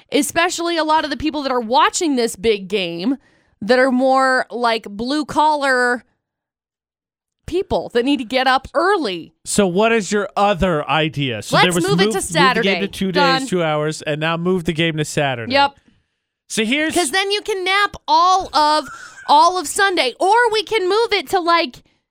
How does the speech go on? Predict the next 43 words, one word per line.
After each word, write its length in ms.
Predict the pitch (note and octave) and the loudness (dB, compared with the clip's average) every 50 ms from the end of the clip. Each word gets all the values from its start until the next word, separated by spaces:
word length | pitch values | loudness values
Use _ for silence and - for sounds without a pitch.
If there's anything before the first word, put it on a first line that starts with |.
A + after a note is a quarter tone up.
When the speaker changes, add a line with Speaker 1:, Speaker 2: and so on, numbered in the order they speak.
| _ _ _ _ _ _ _ | _ _ _ _ _ _ _
Speaker 1:
the 240 | A#3 A#3 D4 G4+ G#4 | -8 -4 -2 -2 -2
Sunday 480 | G#4 - G#4 F#4+ G#4 G4+ F#4+ F#4 F#4+ G4 | 0 0 0 0 2 0 0 0 0 0
before 360 | D#4+ F#4+ F#4 - F#4+ F#4+ - | 0 -2 -2 0 -2 -2 -2
President's 580 | - - F#4+ G4 F4 F4+ E4 F4 D#4 C#4+ - - | -2 -2 -2 -2 -2 -4 -4 -4 -4 -4 -4 -4
Day. 400 | C4+ C4 A#3 F#3+ D#3+ - E3 - _ _ _ _ _ _ _ _ _ _ _ _ _ _ _ _ _ _ _ _ _ _ _ _ _ _ - | -2 -2 0 0 -2 -4 -8 -14 _ _ _ _ _ _ _ _ _ _ _ _ _ _ _ _ _ _ _ _ _ _ _ _ _ _ -20
Speaker 2:
Hmm. 140 | A2+ G#2 F#2 F#2 _ _ _ _ _ _ | -20 -20 -20 -20 _ _ _ _ _ _
When 160 | - C3+ D3+ E3 | -8 -6 -4 -4
was 160 | F3 E3+ D#3+ | -4 -4 -4
that? 300 | F#3+ F#3+ G#3 G#3 - _ _ _ _ _ _ _ - C4 - - | -4 -4 -4 -6 -8 _ _ _ _ _ _ _ -20 -20 -8 -4
Speaker 1:
I 140 | - G#3 G3+ | 0 0 0
don't 200 | F#3+ F#3+ F3+ - - | 0 0 -4 -4 -6
remember. 320 | F#3+ F#3+ F3 F3 F3+ F3+ | -6 -6 -6 -6 -6 -4
Last 280 | F3 F#3 G3 B3 - - | -2 -2 -2 -2 -4 -8
week, 160 | C#4 B3+ A#3+ | -10 -10 -8
maybe? 440 | - B3+ A#3+ A3+ B2+ B2+ A#3+ A#3+ A#3 _ _ - - | -8 -6 -6 -6 -6 -6 -6 -8 -10 _ _ -10 -6
Speaker 2:
Oh, 360 | B2 B2 B2+ B2+ B2+ B2+ B2 - _ | -4 -4 -2 -2 -4 -4 -6 -10 _
well, 320 | C3+ C#3+ D3+ D3+ D3 C#3 - | -6 -4 -4 -4 -4 -6 -6
I 80 | D3 | -8
guess 200 | D#3+ F3 F3 - | -8 -8 -10 -14
you 80 | - B2 | -16 -20
could. 520 | - - - D#3 D3 C3+ C3 B2 A#2+ A#2+ - _ _ _ _ _ _ _ | -16 -12 -8 -6 -6 -6 -6 -6 -8 -10 -14 _ _ _ _ _ _ _
They 60 | - F#3 | -4 -4
normally 200 | A3+ A#3+ B3 G#3 | -2 -2 -2 -2
do 120 | G3+ A3 | -2 -2
the 100 | G3 G3 | -4 -4
two 180 | - - F#3+ F#3+ | -4 -4 -4 -4
weeks 260 | F#3 F#3 E3 - - | -2 -4 -4 -4 -4
off. 220 | D#3+ D#3 D#3 D#3 D3 | -2 0 0 0 -2
That's 140 | D#3+ D3 - | -4 -4 -2
always 160 | E3 E3 D3+ | -4 -2 -2
been 120 | D#3+ D#3 | -4 -6
the, 80 | D#3 D#3 - - - - _ _ | -6 -8 -10 -12 -20 -20 _ _
so 260 | - - C#4+ C#4 B3 - - | -4 -2 0 0 -2 -4 -8
Sunday 540 | - - - D4 D4+ D4+ C#4+ C#4+ C#4 C4 B3 | -10 -4 -2 -2 -2 0 0 0 0 0 0
is 100 | A3 - | -2 -4
kinda 260 | - A3 A3 G#3+ G3+ | -4 -4 -2 -2 -2
sacred 460 | F3 - - G3 F#3+ F#3 - G3+ F#3+ | -4 -4 -2 -2 -2 -2 -2 -4 -4
for 100 | - F#3 | -4 -6
football, 340 | E3+ D3 F#3+ F#3 D#3+ F#3 F3+ F3+ | -4 -2 -2 -2 0 0 0 2
right? 200 | F3+ F#3 F3+ E3+ | 0 0 0 -2
It's 180 | E3 - - | -4 -6 -10
football's 480 | - E3+ F3+ F3 - F#3 E3+ E3+ E3 - | -8 -6 -6 -4 -2 -2 -4 -4 -4 -4
day. 240 | - E3+ F3 E3+ | -4 -2 -2 -4